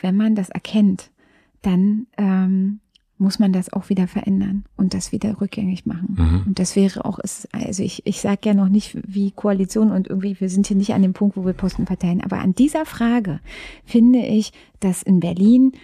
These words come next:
Speaker 1: Stadtentwicklung und Verkehr wieder zusammen gedacht werden sollte und gemeinsam umgesetzt, geplant, entwickelt.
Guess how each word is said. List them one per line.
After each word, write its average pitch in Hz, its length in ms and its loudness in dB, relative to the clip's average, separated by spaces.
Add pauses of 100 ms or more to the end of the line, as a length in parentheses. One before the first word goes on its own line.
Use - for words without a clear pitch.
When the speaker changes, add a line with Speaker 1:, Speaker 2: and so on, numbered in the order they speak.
(140)
Speaker 1:
Stadtentwicklung 196 720 -2
und 180 140 -2
Verkehr 180 400 -2
wieder 180 260 -4
zusammen 190 400 -4
gedacht - 400 -10
werden - 240 -2
sollte 185 300 -6
und 190 160 -6
gemeinsam 185 640 -2
umgesetzt, 180 580 -2
geplant, 175 480 -8
entwickelt. - 540 -10